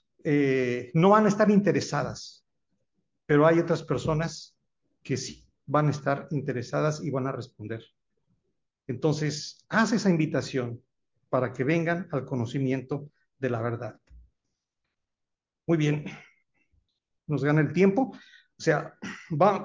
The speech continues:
quiero que abran su, la, la palabra de Dios en, ah, la primera carta del apóstol Pedro, en el capítulo dos, versículo nueve. Ahí también Pedro confirma el llamado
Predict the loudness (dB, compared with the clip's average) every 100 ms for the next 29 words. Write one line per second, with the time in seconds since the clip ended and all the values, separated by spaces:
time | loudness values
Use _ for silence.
0 | 0 6 6 6 6 6 4 0 -2 -2
1 | 4 4 4 2 2 0 -2 4 6 8
2 | 8 6 6 4 4 2 0 2 4 2
3 | 2 0 -4 -2 -2 2 2 4 4 4
4 | 2 2 2 2 2 0 -2 -2 -8 -6
5 | 0 0 0 -4 -2 2 4 2 0 -6
6 | _ _ _ _ _ _ _ _ _ _
7 | _ _ _ _ _ 2 4 2 0 4
8 | 6 6 6 4 0 -2 -4 0 0 0
9 | -2 -6 0 2 4 4 6 4 4 -2
10 | -16 _ 6 8 8 6 4 -2 -18 _
11 | _ 0 4 4 6 4 2 -4 2 4
12 | 6 6 6 2